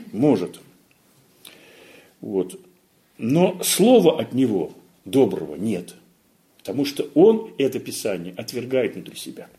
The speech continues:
Вот замечательно сказал Господь. "Порождение ехиднины. Как вы можете говорить добрые, будучи злы?" То есть человек творит добрые дела,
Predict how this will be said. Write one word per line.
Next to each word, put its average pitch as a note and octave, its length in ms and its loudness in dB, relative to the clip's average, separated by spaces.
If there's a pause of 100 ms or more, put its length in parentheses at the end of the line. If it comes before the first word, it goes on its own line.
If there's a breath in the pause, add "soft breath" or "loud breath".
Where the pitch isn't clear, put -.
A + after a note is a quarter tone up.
(1600 soft breath)
Вот F#3+ 180 4
замечательно D#3+ 480 0
сказал G#2+ 480 -2 (420 loud breath)
Господь. A2+ 520 -6 (260)
"Порождение B2 800 0 (160 loud breath)
ехиднины. G#2 680 0 (760)
Как A3+ 320 6
вы B2 160 4
можете D#3 520 4
говорить A#2+ 520 2
добрые, B2+ 640 0 (640)
будучи D3 440 0
злы?" F#2+ 320 -4 (1900)
То C3 80 4
есть A2+ 120 -2
человек F#3+ 500 4
творит D3+ 400 0
добрые F2 440 -6
дела, D#2+ 580 0